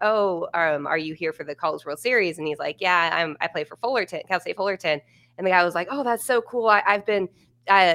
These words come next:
you know, I always love the College World Series, being here, living in Omaha, this type of stuff." So this guy, like, walks away. We finish our meal, and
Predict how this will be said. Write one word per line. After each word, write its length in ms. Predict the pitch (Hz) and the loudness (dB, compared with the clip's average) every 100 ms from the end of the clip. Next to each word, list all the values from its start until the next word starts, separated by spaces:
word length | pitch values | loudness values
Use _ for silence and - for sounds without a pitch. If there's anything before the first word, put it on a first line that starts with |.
| - | 2
you 100 | 190 | 0
know, 300 | 170 165 156 _ - | 0 0 -4 _ -2
I 60 | 190 | 2
always 180 | 196 190 | 2 4
love 180 | 196 | 2
the 80 | 185 | 2
College 300 | 208 190 180 | 0 0 0
World 160 | 185 175 | -4 -4
Series, 320 | 190 175 170 | -4 -4 -2
being 240 | 180 175 | -2 -2
here, 240 | 175 180 175 | -2 -2 -2
living 280 | 175 170 170 | -2 -2 -2
in 100 | 156 | -2
Omaha, 500 | 165 165 165 165 165 | 0 0 0 2 0
this 160 | 160 | -2
type 200 | - 160 | -6 -6
of 60 | - | -4
stuff." 220 | 226 226 | -2 -2
So 320 | - 190 165 - _ _ _ _ _ _ - | 0 -2 -2 -4 _ _ _ _ _ _ -6
this 160 | 233 | -4
guy, 160 | - 269 | 2 4
like, 220 | 240 220 | 2 2
walks 240 | 185 208 220 | 2 0 -2
away. 380 | 196 175 180 _ _ _ 180 | 0 0 -2 _ _ _ -6
We 100 | 208 | -4
finish 320 | 233 233 233 | 0 -2 0
our 100 | 196 | -2
meal, 520 | 196 226 175 156 156 _ _ _ | 0 2 2 0 -4 _ _ _
and 540 | 196 196 180 170 160 | 0 2 2 0 -4